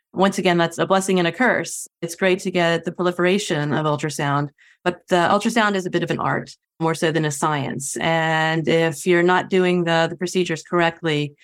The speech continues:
it can undermine the value of ultrasound and lead to additional imaging. And that can be certainly not a good situation for patient care.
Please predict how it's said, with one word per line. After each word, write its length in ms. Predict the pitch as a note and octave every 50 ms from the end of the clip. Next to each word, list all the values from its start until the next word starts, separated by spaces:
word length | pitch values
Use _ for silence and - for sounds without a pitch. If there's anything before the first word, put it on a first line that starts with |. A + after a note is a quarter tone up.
| _ _ _ -
it 260 | D#3+ D#3+ D#3 D#3 C#3
can 300 | - F3 D#3+ D#3 D#3 D#3+ D#3
undermine 580 | F3 F3+ F3 E3 E3 D#3 D#3 D#3 D3+ D3 D#3
the 60 | D#3
value 380 | D3 D#3+ D#3 D#3 D#3 D3+ D#3 D3+
of 60 | D3
ultrasound 680 | C#3+ D3 D3+ - D#3 C#3+ - D#3 C#3+ C#3 C3+ C#3+ C#3+
and 160 | D3 D3+ D#3 D#3
lead 180 | D#3+ D#3+ C#3+ -
to 200 | - E3 D3+ D3+
additional 400 | D3+ C#3 E3+ E3 - E3+ D3+ -
imaging. 560 | E3+ E3+ E3 D#3 - D#3 D3+ C#3+ C#3+ D3 D3 _ _ _ _ _ _ -
And 380 | - D#3 D#3 D3+ D3+ D3+ D3+ D#3
that 240 | D#3+ D#3 - -
can 120 | - F#3 D#3
be 160 | D3+ D#3 D3+
certainly 520 | C#3+ - - C#3 D3+ D3+ D3+ D3+ D#3 D3+ -
not 240 | - E3 E3+ E3 D#3
a 160 | D3+ D3+ D#3+
good 280 | - E3+ E3 E3 E3 -
situation 580 | - E3+ - D#3 D3+ D3+ D3+ C#3+ C#3 C#3 C#3+
for 180 | C#3+ - D3 D3
patient 400 | - D#3+ A#2+ - - A#2+ - C#3
care. 380 | - C3+ - - - - -